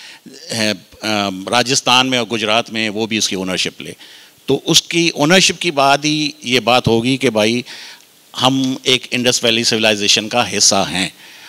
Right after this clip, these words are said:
और उसके बाद डायलॉग होगा और उसके बाद आगे बात बढ़ती जाएगी और उसमें प्यार मोहब्बत और ऐसी चीज़ें होंगी। बाकी उसमें नेशनल इशू जो स-, स-, सर ने बताया कि भाई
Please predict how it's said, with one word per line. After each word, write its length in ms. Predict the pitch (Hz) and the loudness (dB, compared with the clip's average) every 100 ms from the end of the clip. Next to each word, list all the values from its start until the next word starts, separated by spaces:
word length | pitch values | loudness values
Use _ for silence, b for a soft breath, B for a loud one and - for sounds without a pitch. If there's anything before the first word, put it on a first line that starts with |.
| B - | B 2
और 200 | 131 160 | 4 4
उसके 240 | - 147 | 2 2
बाद 240 | 127 131 | 4 2
डायलॉग 460 | 110 110 127 135 104 | 4 2 4 2 0
होगा 340 | 107 117 131 | -4 0 2
और 340 | 143 - 107 117 | 2 0 -4 -4
उसके 240 | 127 131 | -2 -2
बाद 280 | 117 120 117 | 0 0 0
आगे 280 | 104 101 110 | -4 -4 -4
बात 200 | 95 92 | -4 -6
बढ़ती 320 | 98 95 117 | -6 -6 0
जाएगी 420 | 113 113 113 123 | 4 4 4 2
और 220 | 110 101 | 4 4
उसमें 340 | 98 - 104 107 B B - | 2 -2 -4 -4 B B -2
प्यार 280 | 107 107 104 | 2 2 2
मोहब्बत 460 | 104 107 107 107 104 | 0 -2 0 0 0
और 180 | 101 95 | -4 -4
ऐसी 140 | 104 | -6
चीज़ें 320 | - 101 101 | -8 -6 -4
होंगी। 300 | 98 101 110 | -4 -4 -4
बाकी 300 | 110 107 120 | -2 -2 -2
उसमें 220 | 113 117 | -2 -2
नेशनल 420 | 110 117 - 127 120 | 0 0 2 0 0
इशू 240 | 139 131 B B B | 0 -2 B B B
जो 240 | 107 120 120 | -4 -4 -4
स-, 140 | 175 110 | -8 -10
स-, 840 | - 107 101 101 104 98 95 - | -6 -6 -6 -8 -6 -6 -6 0
सर 140 | 113 | 2
ने 120 | 120 | 4
बताया 360 | 117 117 120 120 | 4 6 6 6
कि 120 | 123 | 4
भाई 240 | 117 120 | 4 2